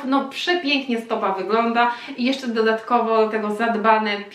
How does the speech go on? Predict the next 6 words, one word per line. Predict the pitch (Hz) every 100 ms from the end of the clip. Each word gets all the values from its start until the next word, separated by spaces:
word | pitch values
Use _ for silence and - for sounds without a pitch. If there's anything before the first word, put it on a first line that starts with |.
| 240
pięknie | 262 247 240 214
pomalowane | 208 196 196 196
paznokcie | 190 185 202 202 196 202
w |
takim | 202 - 202
jasnym, | 196 214 214 - 196